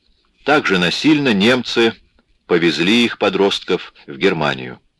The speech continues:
Там он и пробыл остовцем до конца войны. Там же сформировалась и его психология. Надо стараться жить легко, а не работать, как заставляют с малолетства.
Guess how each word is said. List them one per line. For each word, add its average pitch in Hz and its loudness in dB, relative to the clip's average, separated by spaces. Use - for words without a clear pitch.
Там 175 4
он 175 4
и 160 2
пробыл 98 2
остовцем 82 -2
до 95 -2
конца 85 0
войны. 73 -2
Там 151 2
же 143 4
сформировалась 95 2
и 101 -2
его 85 2
психология. 73 -4
Надо 139 -4
стараться 101 0
жить 101 -2
легко, 127 2
а 107 2
не 80 -2
работать, 71 -6
как - -2
заставляют 80 0
с - -6
малолетства. 80 -6